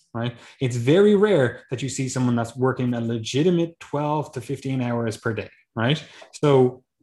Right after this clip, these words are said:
you can wake up, you can take a little bit of time, you can do this stuff for your breakfast,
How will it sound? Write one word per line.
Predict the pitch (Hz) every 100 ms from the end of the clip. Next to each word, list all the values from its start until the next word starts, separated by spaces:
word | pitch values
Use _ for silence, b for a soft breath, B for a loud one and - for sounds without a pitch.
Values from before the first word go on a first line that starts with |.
| _ -
you | 135
can | 170 226 185
wake | 214 214
up, | 127 139 - _ _
you | 135 147
can | 143 131
take | - 165 190
a | 202
little | 202 202
bit | 190 190
of |
time, | - 135 123 143 156 b -
you | 127
can | 131
do | 117 135 202
this | 165 -
stuff | 131 117
for | 120
your | 113
breakfast, | 110 107 - - -